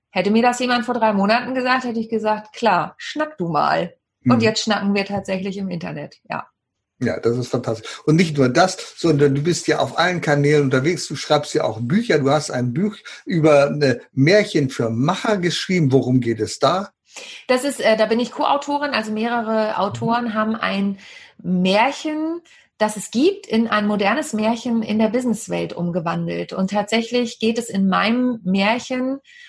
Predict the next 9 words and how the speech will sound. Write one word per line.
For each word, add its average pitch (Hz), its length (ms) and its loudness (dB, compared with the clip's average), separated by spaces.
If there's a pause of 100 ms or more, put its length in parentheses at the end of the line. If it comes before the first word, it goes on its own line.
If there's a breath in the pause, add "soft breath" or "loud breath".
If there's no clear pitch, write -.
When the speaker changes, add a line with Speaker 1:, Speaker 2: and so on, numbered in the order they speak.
(280 loud breath)
Speaker 1:
Frau 196 260 -2
Wolkenstaub 233 800 2
oder 214 240 0
warum 208 440 0
Sein 190 540 -2
wichtiger 214 400 -4
ist - 160 -12
als 180 300 -8
Schein, 208 560 -4